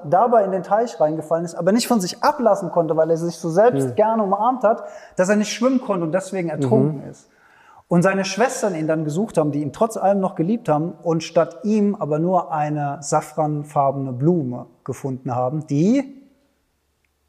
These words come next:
Speaker 2: Narzisse.
Speaker 1: Yes, die Narzisse. Genau, das ist die Sage.
Speaker 2: Ah ja.
Speaker 1: Ja, also alles dreht sich zu hundert Prozent nur
Speaker 2: Und
Speaker 1: noch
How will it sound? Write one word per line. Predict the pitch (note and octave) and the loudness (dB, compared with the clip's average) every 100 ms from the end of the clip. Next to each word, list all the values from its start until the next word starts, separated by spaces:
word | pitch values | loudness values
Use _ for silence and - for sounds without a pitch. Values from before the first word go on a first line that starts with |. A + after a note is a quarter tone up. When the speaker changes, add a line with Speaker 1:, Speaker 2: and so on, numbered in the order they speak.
| _ | _
Speaker 2:
Narzisse. | C3 C3+ G#2+ - - - _ _ - | -6 -2 -2 -4 -10 -20 _ _ -2
Speaker 1:
Yes, | B2+ A3+ - - - - - - | 2 2 2 -2 -4 -4 -6 -2
die | |
Narzisse. | D#3 D3 - D#3 - B2 A2+ - - | 2 2 2 -2 -4 -6 -10 -16 -10
Genau, | D3 C3 A#2+ A#2 | -8 -6 -8 -6
das | - E3 | -2 -2
ist | F#3+ - | -2 -6
die | |
Sage. | D3+ D3 B2 A2+ B2+ B2 | -2 -2 -2 -6 -10 -12
Speaker 2:
Ah | - C#3+ | -4 -2
ja. | E3 A2 A2 - | 0 -2 -6 -8
Speaker 1:
Ja, | C3+ C3+ C3+ | -4 -2 -2
also | - D3+ | 0 2
alles | F#3+ G3 D#4 D#4 - - | 2 2 2 -2 -6 -4
dreht | G3+ A3 | -2 -2
sich | - A3+ - - - _ _ _ _ _ - | -2 -4 -4 -10 -14 _ _ _ _ _ -4
zu | - | 2
hundert | F3+ C4 B3 | 4 6 4
Prozent | B3+ G#3+ - F3+ F#3+ F#3+ - - - _ _ - | 2 -4 2 2 2 -4 -14 -18 -20 _ _ 2
nur | F#3 B3 | 4 6
Speaker 2:
Und | |
Speaker 1:
noch | A#3+ A#3 - | 4 2 -4